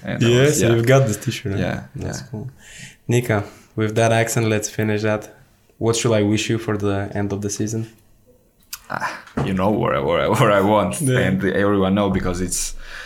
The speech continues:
Speaker 1: it's really important season for Lech Poznan, maybe one of the important symbolic century, and we want, we want to win everything. We, we know that it will be so hard. We have to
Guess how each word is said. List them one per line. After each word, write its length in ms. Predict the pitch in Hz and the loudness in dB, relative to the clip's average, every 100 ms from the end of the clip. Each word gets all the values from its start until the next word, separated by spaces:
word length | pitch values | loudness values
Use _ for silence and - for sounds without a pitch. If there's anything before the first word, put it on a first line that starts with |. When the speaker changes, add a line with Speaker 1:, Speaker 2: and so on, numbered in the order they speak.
| - - | -14 -6
Speaker 1:
it's 200 | 92 101 | -4 2
really 240 | 101 104 | 4 4
important 500 | 101 95 101 113 104 | 2 2 0 0 0
season 320 | - 98 104 | 0 0 -2
for 300 | 98 98 98 98 98 - | 0 0 2 0 -4 -4
Lech 240 | 92 95 95 | -2 -2 -2
Poznan, 380 | 98 98 101 98 | -2 -2 0 0
maybe 300 | 95 95 98 | 2 2 0
one 280 | 92 98 101 | 0 2 0
of 100 | 95 | 0
the 80 | 95 | 0
important 500 | 95 95 95 98 95 | 0 -2 -2 -2 -2
symbolic 840 | - - - 98 98 101 98 95 | -4 -6 -4 -2 0 0 0 -2
century, 760 | - 92 101 101 104 98 98 65 - - - - | -4 -2 -2 -2 -2 0 -2 -4 -12 -20 -20 -8
and 500 | 90 90 90 90 - - _ - _ _ - - | -2 0 0 -2 -8 -18 _ -20 _ _ -20 -6
we 120 | 98 | 0
want, 240 | 95 101 98 | 2 4 4
we 100 | 98 | 2
want 280 | 98 101 98 | 4 2 0
to 80 | 95 | 0
win 280 | 95 104 95 | 2 2 2
everything. 460 | 110 104 - 87 85 | 2 2 -2 -6 -4
We, 200 | 87 92 | -2 0
we 100 | 95 | 2
know 180 | 95 95 | 4 4
that 180 | 95 98 | 2 0
it 160 | 95 | -2
will 120 | 98 92 | 0 0
be 160 | 95 | 0
so 380 | 95 - 98 95 | -2 -2 0 0
hard. 360 | 101 98 107 104 | 0 0 0 0
We 160 | 95 | 0
have 220 | 98 95 | 2 0
to 800 | 95 95 95 98 98 98 95 95 | -2 0 2 2 2 0 -2 -6